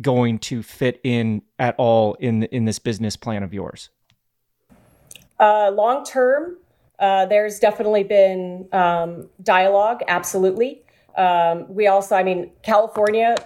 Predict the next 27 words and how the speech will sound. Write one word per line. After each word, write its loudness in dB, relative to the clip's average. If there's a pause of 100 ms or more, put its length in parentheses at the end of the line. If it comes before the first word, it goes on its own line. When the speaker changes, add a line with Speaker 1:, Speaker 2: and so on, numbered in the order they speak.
Speaker 2:
it's -10
a -2
big, 0
you -6
know, -6 (380)
big 2
prop 0
on 0 (220)
the -6
ballot 2
right 0
now 2
with -4
regard 0
to 0
allowing, 0
you -2
know, 2
mobile 2
ga-, -2 (120)
mobile 0 (180)
gaming 2
outside 0
of, -2 (380)
uh, 0
casinos. 0 (240)
So -2